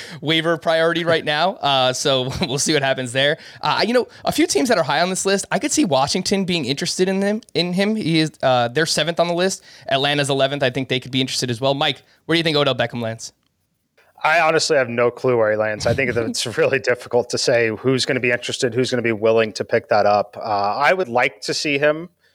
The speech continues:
Speaker 2: in Green Bay. I think Sia nailed it. I think it'd be a great spot for him. I don't wanna see him in the A F C as a Chiefs fan. I think the team that could potentially figure out a way to get him is the Baltimore Ravens,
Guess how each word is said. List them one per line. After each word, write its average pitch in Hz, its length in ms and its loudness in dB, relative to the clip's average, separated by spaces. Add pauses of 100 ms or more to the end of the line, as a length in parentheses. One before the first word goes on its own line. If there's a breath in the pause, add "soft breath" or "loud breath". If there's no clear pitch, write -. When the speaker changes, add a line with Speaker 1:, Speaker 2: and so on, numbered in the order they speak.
(540)
Speaker 2:
in 135 160 -2
Green 123 220 0
Bay. 113 200 4
I 101 60 4
think 110 180 -6
Sia 113 220 0
nailed 101 280 2
it. 98 40 -2
I 101 80 0
think 110 120 -2
it'd 101 80 -8
be 104 80 -2
a 104 40 -4
great 107 220 -4
spot 113 280 0
for 117 140 2
him. 110 140 -2
I 131 80 0
don't 139 340 0
wanna 120 220 2
see 139 200 -2
him 135 140 2
in 123 80 -4
the 120 140 -2
A 117 140 4
F 110 100 -2
C 127 160 -6
as 117 100 -6
a 104 80 -10
Chiefs - 400 -8
fan. 139 320 0 (300 soft breath)
I 127 80 2
think 131 240 -4
the 135 80 -2
team 131 240 -2
that 117 160 -2
could 135 500 0
potentially 135 520 -2
figure 127 280 0
out 123 80 4
a 123 40 0
way 123 100 2
to 107 100 -4
get 113 220 0
him 151 120 -2
is 117 140 -4
the 117 80 -8
Baltimore 113 400 0
Ravens, 120 640 -2